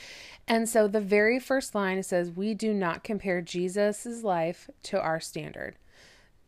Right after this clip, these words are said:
So nowadays, like, our standards are so low that whenever we really compare and live the way Jesus intended us to live,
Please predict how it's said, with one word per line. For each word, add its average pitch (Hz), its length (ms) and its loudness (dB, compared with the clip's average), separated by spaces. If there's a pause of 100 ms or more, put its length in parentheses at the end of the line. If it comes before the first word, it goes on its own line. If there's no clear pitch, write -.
(100)
So 226 760 6 (560)
nowadays, 233 720 2
like, 196 280 0 (440)
our 220 160 4
standards 269 460 0
are 202 60 -2
so 196 720 4
low 180 720 0 (460)
that 190 180 6
whenever 196 680 2
we 190 540 -2 (160)
really 220 260 4
compare 196 460 0
and 180 240 -2 (140)
live 196 260 0
the 185 80 -4
way 180 180 0
Jesus 175 400 -4
intended 170 400 -4
us 196 180 -2
to 226 100 -4
live, 233 320 0